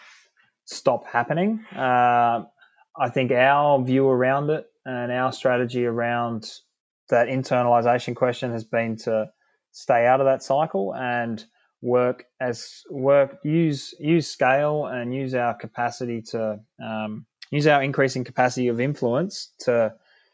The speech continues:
get better relationships with the external managers that we use and better outcomes for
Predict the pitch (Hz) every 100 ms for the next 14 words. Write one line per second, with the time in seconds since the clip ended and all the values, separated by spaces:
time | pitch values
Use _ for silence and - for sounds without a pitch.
0 | _ _ _ - 131 123 127 131 127 117
1 | 123 123 110 127 - 117 110 113 - 120
2 | 113 110 117 120 120 117 95 110 113 143
3 | 180 170 110 104 117 117 104 117 - 117
4 | 113 107 - 107 101